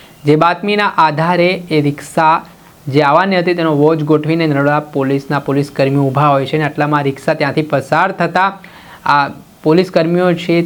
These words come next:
તે રિક્ષા ચાલકનો પીછો કરવા લાગે છે.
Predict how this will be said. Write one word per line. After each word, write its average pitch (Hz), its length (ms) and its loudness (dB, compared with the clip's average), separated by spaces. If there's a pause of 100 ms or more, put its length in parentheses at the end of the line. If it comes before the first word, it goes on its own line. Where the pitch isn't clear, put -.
(160)
તે 165 320 0
રિક્ષા 147 360 -2
ચાલકનો 156 520 -2
પીછો 156 500 0
કરવા 139 300 0
લાગે 127 320 -4
છે. 120 160 -8